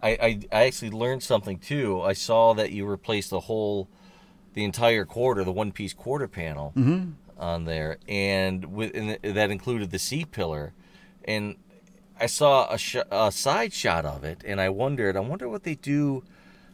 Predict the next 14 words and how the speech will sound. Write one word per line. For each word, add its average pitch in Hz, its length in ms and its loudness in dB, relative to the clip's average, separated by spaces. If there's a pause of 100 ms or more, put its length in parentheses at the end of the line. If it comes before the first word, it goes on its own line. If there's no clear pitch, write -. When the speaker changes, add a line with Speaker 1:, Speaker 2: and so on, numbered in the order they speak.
(240)
Speaker 1:
on 117 280 0
the, 104 420 2
on 110 80 -8
the 110 240 -6
inside 104 680 2
of 87 160 -2
that 90 200 0
C-pillar 90 640 -4
with 90 140 -2
that, 95 200 2
that 98 220 -2
meets 117 320 -4
the 98 120 -4
window, 95 600 -4